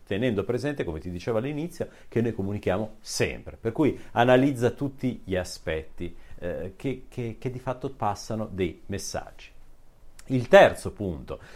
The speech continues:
che vorrei condividere con te oggi è quello di fare la stessa cosa per gli altri, ovvero impara ad osservare gli altri, impara ad osservare i dettagli, perché i dettagli sono importanti,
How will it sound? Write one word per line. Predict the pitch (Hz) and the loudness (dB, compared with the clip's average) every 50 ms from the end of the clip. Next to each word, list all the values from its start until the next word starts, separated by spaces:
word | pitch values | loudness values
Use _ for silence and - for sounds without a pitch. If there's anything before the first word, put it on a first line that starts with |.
| - - - | -18 -10 -2
che | - 107 98 69 69 | 0 0 0 0 0
vorrei | 71 85 87 - 104 113 113 104 92 | -2 -2 2 4 6 8 8 6 6
condividere | 90 - 101 95 98 101 117 110 107 101 95 | 2 -2 -4 -2 0 0 2 2 2 2 2
con | - 123 120 | -2 -4 -2
te | - 165 160 | 0 2 4
oggi | 143 151 165 160 120 110 107 - - - - | 6 6 4 4 2 -2 -4 -4 -6 -10 -2
è | - 117 | -2 2
quello | - - 180 151 113 95 | 6 8 8 8 8 4
di | 92 101 | 2 0
fare | - - 131 98 - 80 | 4 6 6 6 6 4
la | 95 | 0
stessa | - - - 165 - - 175 | -2 -2 -2 -4 0 0 0
cosa | - - 135 131 131 160 151 | 4 4 4 4 2 -2 -6
per | - - - 151 131 | -6 -4 -2 0 0
gli | 120 104 87 | 2 2 0
altri, | 67 60 60 58 - 101 - - | 0 0 -4 -8 -10 -12 -12 -4
ovvero | - 170 165 175 165 120 98 92 - - - - | -2 0 6 6 8 8 6 4 2 -4 -10 -6
impara | 127 147 170 165 - 208 208 190 | -2 0 0 2 4 4 4 4
ad | 151 123 | 4 2
osservare | 123 120 - - 131 123 147 143 123 104 92 | 0 -2 0 -2 0 2 4 4 4 4 2
gli | 95 110 | 4 4
altri, | 113 101 78 67 67 - 90 - - - - - | 6 6 4 2 0 -6 -10 -10 -10 -12 -8 -6
impara | 151 151 - 208 190 160 | -6 2 4 4 4 4
ad | 127 120 | 2 -2
osservare | 117 - - - 123 113 104 143 147 139 | -6 -4 -2 -2 -2 0 2 2 2 2
i | 127 - - - 135 | 2 0 -2 -4 -2
dettagli, | 113 120 110 - - - 131 127 110 85 78 76 78 | -2 -2 -2 -2 -4 -4 -2 -2 -2 -4 -4 -6 -8
perché | - - 104 - | -8 -8 -8 -6
i | 127 | -6
dettagli | 120 135 135 - 151 135 127 104 | -6 -6 -6 -4 -6 -6 -6 -8
sono | - - 117 110 | -8 -6 -4 -4
importanti, | 107 101 92 - 104 95 - - - 113 113 104 90 78 76 - - 69 - | -4 -4 -4 -4 -6 -6 -6 -6 -4 -2 -2 -2 -2 -4 -8 -10 -12 -14 -14